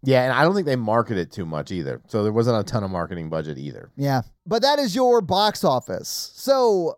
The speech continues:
Speaker 2: Mikey, do you wanna hit him with that scary scale?
Speaker 1: Our scary scale, listeners, a scale of one to ten, how scary we found the film. Our one example is Ghostbusters. Our ten example is the real Te-,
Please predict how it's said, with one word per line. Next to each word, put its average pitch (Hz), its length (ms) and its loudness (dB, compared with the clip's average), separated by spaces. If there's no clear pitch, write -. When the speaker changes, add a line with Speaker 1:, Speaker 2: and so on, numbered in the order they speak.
Speaker 2:
Mikey, 214 380 0
do 190 60 0
you 214 80 4
wanna 226 160 2
hit 226 100 4
him 233 60 0
with 214 100 2
that 196 160 2
scary 190 560 2
scale? 196 720 0
Speaker 1:
Our - 80 -2
scary 151 320 4
scale, 139 220 0
listeners, 139 340 0
a 117 60 -4
scale 127 200 0
of 120 80 4
one 117 120 2
to 117 40 -2
ten, 120 200 -2
how 117 100 0
scary 110 300 -2
we 95 80 -2
found 107 320 -4
the 104 40 -6
film. 107 460 -2
Our 90 160 -6
one 98 160 -2
example 98 580 -4
is 78 200 -6
Ghostbusters. 85 920 -4
Our 80 120 -6
ten 117 180 -4
example 87 560 -8
is 80 380 -8
the 80 120 -10
real 98 260 -2
Te-, 73 260 -8